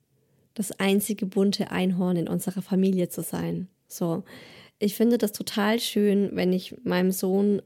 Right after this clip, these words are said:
sagen kann, und zwar wirklich eben auch offiziell bestätigt, „Hey, ich verstehe dich, weil ich bin genauso. Ja, mir geht's genauso wie dir. Ich kann das total nachempfinden.“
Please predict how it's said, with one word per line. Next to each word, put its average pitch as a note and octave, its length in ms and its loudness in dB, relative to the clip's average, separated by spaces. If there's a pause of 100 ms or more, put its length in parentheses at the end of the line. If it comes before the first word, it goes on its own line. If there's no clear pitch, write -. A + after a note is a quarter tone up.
sagen F#3 520 -2
kann, F3+ 420 0
und - 220 -4
zwar F3+ 560 -2
wirklich G3 460 0 (300)
eben G3 260 4
auch - 240 -2 (1000)
offiziell A3 600 2
bestätigt, G#3+ 880 0 (540)
„Hey, G3+ 420 4 (300)
ich G3 160 0
verstehe G#3+ 600 0
dich, G3+ 380 2
weil F#3 200 2
ich - 160 -8
bin G3+ 180 0
genauso. F#3 720 -2 (240)
Ja, F#3+ 220 -2
mir G3+ 140 2
geht's G3+ 240 0
genauso G3 520 2
wie F3+ 100 0
dir. D#3+ 260 -2
Ich - 120 -6
kann G3+ 200 0
das G#3 100 0
total G3 320 -2
nachempfinden.“ F3+ 760 -4